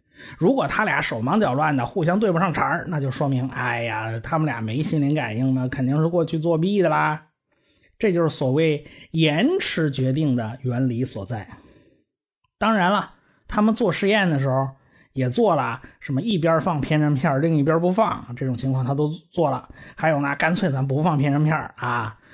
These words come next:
反正各种各样情况他们最后都做了一遍。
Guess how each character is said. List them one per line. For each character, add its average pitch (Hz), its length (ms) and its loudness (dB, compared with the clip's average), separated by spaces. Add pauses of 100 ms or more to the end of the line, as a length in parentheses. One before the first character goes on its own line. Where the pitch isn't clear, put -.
(140)
反 131 160 -4
正 208 120 2
各 320 200 0
种 202 160 2
各 - 0 -
样 202 180 0
情 160 220 0
况 165 180 -2
他 143 100 -2
们 180 80 0
最 185 140 -2
后 180 140 -2
都 240 340 0 (400)
做 160 220 0
了 110 80 -4
一 107 100 -4
遍。 107 240 -8